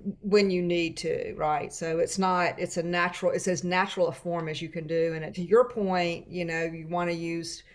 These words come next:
foods. A lot of the foods that you use and, or eat i-, is, so i-, if you're highly aware of the f-, whole body, and I've,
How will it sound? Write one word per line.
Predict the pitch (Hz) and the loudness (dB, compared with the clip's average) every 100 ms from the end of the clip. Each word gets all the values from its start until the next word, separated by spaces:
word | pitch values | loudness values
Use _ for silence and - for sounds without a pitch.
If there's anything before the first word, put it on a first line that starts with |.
| _ | _
foods. | - - 240 208 180 160 - - - - | 0 10 12 12 10 4 -2 -6 -10 -8
A | - | -4
lot | 180 180 | 2 2
of | 180 | 2
the | 175 | -4
foods | - 202 190 190 | 2 4 4 2
that | - | -6
you | 180 165 | -6 -8
use | 170 165 160 160 160 175 | -8 -6 -6 -8 -8 -6
and, | 170 165 165 156 _ _ _ _ _ - - | -4 -4 -8 -12 _ _ _ _ _ -10 0
or | 190 180 | 2 4
eat | 180 175 165 | 4 4 0
i-, | - | -2
is, | 180 196 185 - - | -2 0 -2 -4 -10
so | - 208 196 180 - | -2 4 4 4 -2
i-, | 160 - | -6 -2
if | 190 196 | -2 0
you're | 190 180 | 2 2
highly | 175 208 202 180 | 2 2 2 4
aware | 180 180 | 4 4
of | 170 | 2
the | - | -2
f-, | 160 - | -10 -12
whole | - 208 208 | -2 4 4
body, | 185 185 180 165 160 | 6 6 6 6 2
and | 160 | -2
I've, | 170 | -4